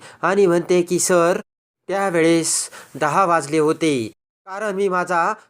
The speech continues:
क्लास दहाला सुटतो आणि क्लासवरून घरीच येत होते." तेव्हा लगेचच रविराज म्हणतो की, "हा पॉइंटसुद्धा नोट करा, my lord." नऊ वाजून सतरा मिनिटांनी बाहेर पडलेली साक्षी जेव्हा त्या मोकळ्या ग्राउंडवर गेली, तेव्हा तिला बरे वाटू लागले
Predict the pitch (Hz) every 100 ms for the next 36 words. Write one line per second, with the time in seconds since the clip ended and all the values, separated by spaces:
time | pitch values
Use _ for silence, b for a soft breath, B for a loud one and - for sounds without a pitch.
0 | _ 185 185 165 160 156 185 180 180 175
1 | 180 170 170 180 208 - 156 165 - 165
2 | 160 143 135 170 170 160 151 147 151 151
3 | 139 107 B B B 175 160 151 139 143
4 | 170 170 151 147 - B B 147 160 180
5 | 175 156 151 147 160 160 156 160 147 135
6 | 175 156 160 151 160 156 143 151 151 160
7 | 151 147 147 147 147 127 104 _ _ _
8 | 202 214 196 190 190 180 180 208 196 190
9 | 185 180 180 175 175 175 180 165 175 170
10 | 175 170 151 - 175 165 156 B B 170
11 | 170 196 175 208 226 B 175 147 151 180
12 | 190 170 170 170 170 165 156 151 156 120
13 | 107 B B 170 156 170 165 165 156 151
14 | 139 160 160 156 160 156 147 147 151 135